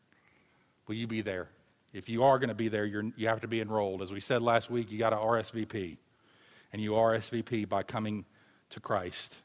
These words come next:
and holding to him as your only Savior and Lord. So fourthly and finally, we've seen that we will live in God's perfect presence. We will shelter in God's perfect city.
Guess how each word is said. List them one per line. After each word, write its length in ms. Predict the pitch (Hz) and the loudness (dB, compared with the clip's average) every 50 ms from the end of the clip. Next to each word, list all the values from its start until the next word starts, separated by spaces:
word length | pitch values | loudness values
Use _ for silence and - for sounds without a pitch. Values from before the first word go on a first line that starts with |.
| _ _ _ _ _ _ _ _ _ - | _ _ _ _ _ _ _ _ _ -12
and 120 | 101 95 | -12 -8
holding 380 | - - 117 110 104 104 101 - | -4 -2 -2 -2 -2 -4 -6 -8
to 80 | 107 | -10
him 320 | 95 107 104 101 98 95 101 | -10 -8 -8 -8 -8 -10 -10
as 160 | 101 98 90 | -12 -12 -10
your 160 | 98 104 - | -10 -10 -8
only 320 | 107 107 107 101 98 95 - _ _ _ _ _ | -6 -8 -6 -6 -8 -10 -12 _ _ _ _ _
Savior 580 | - - - 113 98 95 87 92 90 85 85 - - | -12 -6 -4 -4 -4 -4 -6 -8 -8 -8 -10 -10 -12
and 180 | 101 92 90 | -12 -10 -8
Lord. 340 | 92 90 87 82 80 73 - _ _ _ _ _ _ _ _ _ _ _ _ _ _ _ _ _ _ _ _ _ _ - - _ _ _ _ _ _ _ _ _ _ _ _ _ _ _ _ _ _ _ _ | -8 -8 -8 -10 -12 -16 -20 _ _ _ _ _ _ _ _ _ _ _ _ _ _ _ _ _ _ _ _ _ _ -20 -20 _ _ _ _ _ _ _ _ _ _ _ _ _ _ _ _ _ _ _ _
So 160 | - - 117 | -4 -4 -2
fourthly 440 | - - 143 139 135 - 143 127 120 | 2 4 2 2 2 0 0 0 0
and 120 | 113 107 | 0 2
finally, 520 | - 131 117 113 107 104 98 92 87 80 - _ _ _ _ _ _ _ _ _ | 2 2 2 2 2 -2 -4 -4 -6 -8 -12 _ _ _ _ _ _ _ _ _
we've 160 | - 110 - | -8 -6 -6
seen 260 | - - 131 127 120 113 | -2 -2 0 0 0 0
that 120 | 113 - | -2 -2
we 140 | 117 117 113 | -2 0 0
will 240 | 107 104 101 101 110 | 0 0 -2 -2 0
live 320 | 120 123 123 131 127 113 | 0 2 0 0 -2 -4
in 100 | 107 104 | -4 0
God's 280 | 104 117 117 123 117 - | 2 4 4 4 2 0
perfect 360 | - 135 117 - 131 120 - | -2 -4 -2 -2 -6 -6 0
presence. 600 | - 123 123 117 127 135 139 - - - - - _ _ _ _ _ _ _ _ _ _ _ _ _ _ _ - | 2 2 2 2 0 -4 -6 -6 -10 -12 -12 -14 _ _ _ _ _ _ _ _ _ _ _ _ _ _ _ -2
We 100 | 113 110 | -2 0
will 340 | 104 104 101 98 95 95 - _ _ _ _ | 0 0 0 0 -2 -4 -6 _ _ _ _
shelter 720 | - - - - - 147 131 131 127 - 151 139 160 - - - | -8 -6 -4 -2 2 4 4 4 2 0 -2 -2 -2 -6 -10 -12
in 140 | 113 113 110 | -10 -4 0
God's 260 | 123 120 120 117 - | 4 4 4 4 2
perfect 380 | - - 123 117 - 117 - - | -2 -2 -2 -2 -2 -6 -8 -2
city. 320 | - 139 127 151 175 | -2 0 0 0 -4